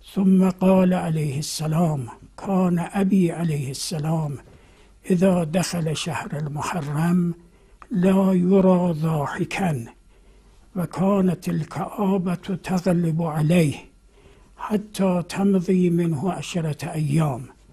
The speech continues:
فإذا كان يوم العاشر كان ذلك اليوم يوم مصيبته وحزنه وبكائه، ويقول: 'هو اليوم الذي قتل فيه الحسين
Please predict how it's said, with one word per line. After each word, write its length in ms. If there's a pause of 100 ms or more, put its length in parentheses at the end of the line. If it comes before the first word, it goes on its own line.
(560)
فإذا 540
كان 360
يوم 420
العاشر 840 (760)
كان 360
ذلك 600
اليوم 720 (300)
يوم 520
مصيبته 1080
وحزنه 580 (1160)
وبكائه، 840 (640)
ويقول: 720
'هو 380
اليوم 680
الذي 580
قتل 600
فيه 360
الحسين 680